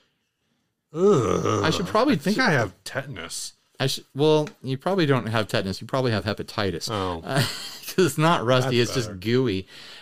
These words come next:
Speaker 2: Uh, I also had that, that wah with the, the foot pedal on it that I ordered from Australia,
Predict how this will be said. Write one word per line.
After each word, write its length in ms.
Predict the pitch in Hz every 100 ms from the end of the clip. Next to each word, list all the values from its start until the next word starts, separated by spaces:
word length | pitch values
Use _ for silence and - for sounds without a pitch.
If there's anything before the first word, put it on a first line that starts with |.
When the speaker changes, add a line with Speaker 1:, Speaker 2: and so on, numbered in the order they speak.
| -
Speaker 2:
Uh, 200 | 147 143
I 160 | 135 151
also 320 | 202 - 226
had 320 | 170 170 160
that, 400 | 151 139 131 -
that 180 | 131 123
wah 360 | 113 117 139
with 240 | 180 151 -
the, 180 | 123 123
the 120 | 113
foot 260 | - 147 143
pedal 240 | 165 170
on 120 | 165
it 100 | 190
that 100 | 170
I 40 | 120
ordered 300 | 120 131 127
from 120 | 131
Australia, 560 | 110 - 120 127 165